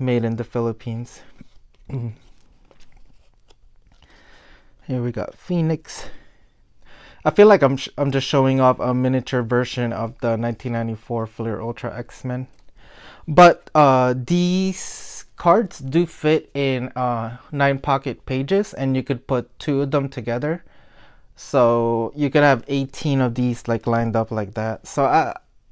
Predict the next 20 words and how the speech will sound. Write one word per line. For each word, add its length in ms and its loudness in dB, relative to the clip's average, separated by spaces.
I'm 160 0
not 140 2
sure 160 2
if 80 2
I 100 6
have 240 2
this 160 -2
set 400 -4
yet, 240 0
but 260 -2
I'm 120 6
pretty 280 6
close 340 0
to 140 -10
completing 500 -2
the 140 0
nineteen 340 -4
ninety-two. 640 -4
Um, 440 -2
I, 120 -2